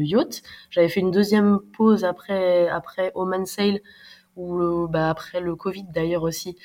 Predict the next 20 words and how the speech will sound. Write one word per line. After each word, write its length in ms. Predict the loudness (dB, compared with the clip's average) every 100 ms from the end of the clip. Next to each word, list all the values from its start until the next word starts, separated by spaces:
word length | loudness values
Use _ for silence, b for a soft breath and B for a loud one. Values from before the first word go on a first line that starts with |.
| B B B B B
j'ai 240 | -2 0 0
fait 260 | 4 2
trois 340 | 4 2 4 4
ans 140 | 4
manager, 600 | 4 4 2 2 2 4
euh, 380 | 4 4 4 2
manager 460 | 2 2 2 0 0
d'équipe 380 | -2 -6 -8
où 140 | -4 -4
je 60 |
dirigeais 340 | -2 -2 0 0
une 120 | 0
vingtaine 360 | -2 -2 -4 -2
de, 300 | 0 0 -2
de 160 | -4
personnes 400 | -2 -4 -2 -2
sur 160 | -2 -4
des 100 | -6
projets 300 | -6 -2 -2
différents. 420 | -4 -2 -2